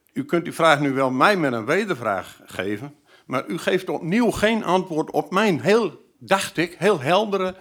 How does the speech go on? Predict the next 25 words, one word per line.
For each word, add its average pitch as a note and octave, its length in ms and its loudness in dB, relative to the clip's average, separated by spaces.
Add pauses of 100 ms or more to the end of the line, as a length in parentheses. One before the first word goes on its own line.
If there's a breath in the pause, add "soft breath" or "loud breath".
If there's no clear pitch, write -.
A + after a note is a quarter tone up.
(260 loud breath)
duidelijke G3 640 4
vraag. C#3 420 -2 (420 loud breath)
En C#3 420 -2 (340)
voor E3 220 0
wat D#3+ 180 6
betreft D3 340 -2
het G2+ 160 -10
beschadigen, F3 800 0 (240 soft breath)
het B2 200 -6
is - 260 -6
inderdaad C3+ 540 0
zo, - 420 -4
en A#2 140 -8
dat G#2+ 180 -8
is A2 200 -10
ook - 200 -16
breed F3+ 480 2
publiekelijk G#2+ 500 -8
uitgemeten, G#2+ 680 -4 (440 loud breath)
dat G#2+ 200 -6
er F#2 80 -10
een F2 120 -12
foutje - 600 0
is G2+ 220 -10
gemaakt, E2+ 520 -10